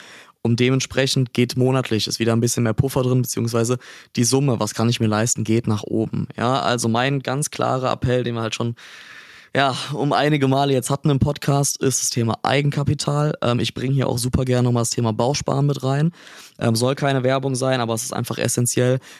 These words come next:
Die günstigen Darlehenszinsen in Kombination mit Eigenkapitalaufbau, mit staatlicher Förderung macht hinterher vielleicht den Unterschied, dass man sich das Traumhaus leisten kann oder die Traumimmobilie oder halt nicht. Das ist mein absoluter Tipp an der Stelle.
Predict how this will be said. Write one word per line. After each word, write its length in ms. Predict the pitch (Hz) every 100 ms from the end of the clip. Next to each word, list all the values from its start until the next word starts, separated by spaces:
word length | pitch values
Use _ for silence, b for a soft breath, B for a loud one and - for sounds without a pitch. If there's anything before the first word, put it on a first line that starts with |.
| B
Die 100 | 123
günstigen 440 | 143 156 - 143
Darlehenszinsen 720 | 131 127 131 127 - 131 123 127
in 140 | 135
Kombination 600 | - 135 131 123 - 123
mit 160 | 120 -
Eigenkapitalaufbau, 1120 | 120 127 123 - - 117 - 120 - 117 117
mit 160 | 120 -
staatlicher 460 | 117 120 120 117
Förderung 500 | - 123 123 123 127 B B B -
macht 300 | 117 - -
hinterher 400 | 131 131 120 120
vielleicht 340 | 117 120 123
den 80 | 123
Unterschied, 420 | 120 117 - 113
dass 140 | 110
man 100 | 110
sich 100 | 104
das 60 | 104
Traumhaus 440 | - 110 107 101
leisten 320 | 101 98 - 104
kann 180 | 104
oder 160 | 101 98
die 140 | -
Traumimmobilie 540 | - 104 104 101 104 104 B B
oder 280 | - 117 110
halt 220 | 104 -
nicht. 280 | - 110 - _ _ _ -
Das 160 | 107
ist 160 | - -
mein 300 | 104 101 98
absoluter 420 | - - - - -
Tipp 220 | - -
an 100 | -
der 120 | 98
Stelle. 280 | 98 - -